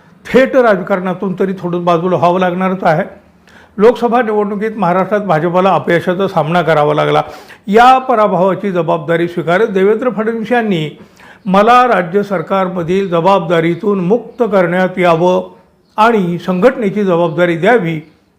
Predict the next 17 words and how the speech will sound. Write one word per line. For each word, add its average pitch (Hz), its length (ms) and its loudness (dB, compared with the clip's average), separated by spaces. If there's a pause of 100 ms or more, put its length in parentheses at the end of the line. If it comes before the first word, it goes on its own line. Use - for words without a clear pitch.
अशी 240 400 -2
मागणी 185 800 -2
जाहीररित्या 196 1040 2 (520)
भारतीय 180 380 0
जनता 185 260 -2
पक्षाच्या 175 560 -2
केंद्रीय 208 560 -2
नेतृत्वाकडे 175 800 0
केलेली 170 360 0
होती. 175 500 -2 (640)
याची 247 220 0
महाराष्ट्रात 170 580 0
मोठी 185 260 -6
चर्चाही 226 440 -2
झालेली 160 340 0
होती. 156 420 -6 (1300)
मात्र 180 460 2